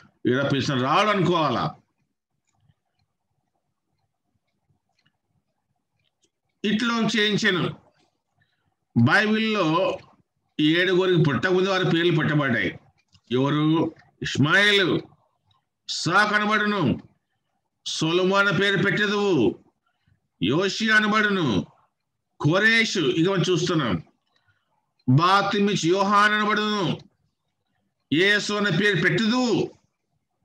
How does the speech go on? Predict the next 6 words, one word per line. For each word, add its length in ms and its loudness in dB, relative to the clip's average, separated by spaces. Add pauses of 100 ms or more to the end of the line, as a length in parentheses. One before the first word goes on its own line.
(1300)
మరి 680 -2 (600)
వీరందరికీ 920 0
పుట్టకముందు 640 -2
దేవుడు 260 2
పేర్లు 140 0
నియమించాడు. 800 -2